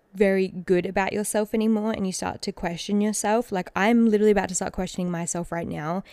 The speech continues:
because I feel like this episode has no structure and it's not going anywhere. And as badly as I wanna stop and give up and think, "No, no, no, like, this isn't, this isn't good, this isn't good," I'm gonna push through.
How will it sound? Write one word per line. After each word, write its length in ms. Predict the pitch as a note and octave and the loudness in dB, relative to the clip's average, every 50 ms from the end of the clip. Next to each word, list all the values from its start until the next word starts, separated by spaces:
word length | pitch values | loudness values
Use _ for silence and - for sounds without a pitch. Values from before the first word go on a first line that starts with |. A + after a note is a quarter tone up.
| - - - - | -20 -20 -20 -14
because 200 | - - F#3+ - | -10 -10 -6 -4
I 80 | F#3 F3 | -4 -4
feel 140 | - F#3 F3+ | -2 -2 -2
like 160 | F3+ F3 - | -2 -4 -6
this 120 | F#3 F#3+ | -10 -10
episode 320 | F#3 E3 F#3 F3 - F3+ F3+ | -8 -8 -6 -4 -4 -4 -4
has 180 | E3+ E3+ E3 | -4 -4 -4
no 120 | E3+ E3+ E3 | -4 -6 -6
structure 400 | - - F3 D#3+ - - - G3 | -6 -6 -6 -6 -6 -6 -6 -6
and 100 | F#3 F#3 | -4 -4
it's 140 | F#3 - | -4 -4
not 100 | G#3 F#3+ | -4 -2
going 300 | G3 A3+ A3 A3+ A3+ G#3 | 0 0 2 2 2 2
anywhere. 400 | F#3+ F#3 - - - C2 C2 - - - - - - - _ _ - | 0 0 -2 -6 -8 -10 -10 -12 -14 -16 -20 -20 -20 -20 _ _ -6
And 380 | G#3+ G#3+ G#3+ G#3+ G#3+ G#3+ A3 - - _ _ | -4 -2 -2 -2 -2 -4 -4 -6 -6 _ _
as 200 | - A3 A3 G3+ | -6 -6 -6 -4
badly 400 | G3+ G3+ G3+ G3 G3+ A3 A3+ A#3+ | -4 -2 0 0 0 0 0 0
as 100 | A3+ G3+ | 0 0
I 140 | G3+ F3 F3+ | -2 -4 -4
wanna 220 | F#3+ F#3+ F#3 F#3 F3+ | -2 -2 -4 -6 -6
stop 340 | - - F#3+ F3 G#3 - - | -6 -4 -4 -4 -4 -4 -4
and 160 | G3+ G3 F#3+ | -4 -4 -2
give 160 | F#3 F#3+ E3+ | -2 -4 -4
up 300 | E3+ D3+ E3+ G#3 A#3+ _ _ _ - | -4 -4 -4 -4 -4 _ _ _ -4
and 180 | - G3+ F#3+ F#3+ | -2 -2 -2 0
think, 200 | F#3+ G3 F#3+ F#3 | -2 -4 -4 -2
"No, 100 | F#3+ G3+ | 0 0
no, 120 | G#3+ G#3+ | 2 2
no, 180 | G#3 G3 F#3 F3+ | 2 0 -2 -2
like, 360 | F3 F3+ F3 E3+ - - _ _ _ - - | -4 -6 -6 -8 -12 -16 _ _ _ -12 -4
this 220 | - G3+ F#3+ - | -2 -2 -2 -2
isn't, 320 | G3 F#3 F3+ G3 F#3 F3+ - | -4 -2 -2 -2 -2 -2 -4
this 220 | F#3 E3+ - F#3 | -6 -6 -8 -8
isn't 180 | F3+ F3 G3 F3+ | -4 -4 -2 -2
good, 160 | F3+ F3 E3 | -2 -2 -4
this 160 | F3 E3 - | -4 -10 -8
isn't 220 | F3+ D#3+ F#3 E3+ | -6 -6 -6 -4
good," 240 | E3+ F3 - - - _ - _ _ _ _ _ - | -4 -4 -6 -6 -12 _ -20 _ _ _ _ _ 2
I'm 160 | - G#3+ A3+ | 4 6 6
gonna 160 | A3+ A3 A#3+ G#3+ | 6 6 4 4
push 240 | - A#3+ A3+ - | 4 2 2 2
through. 440 | - - F3 E3 D#3+ E3 G#3+ A#3 B3 | -2 -2 0 0 0 0 -2 -4 -6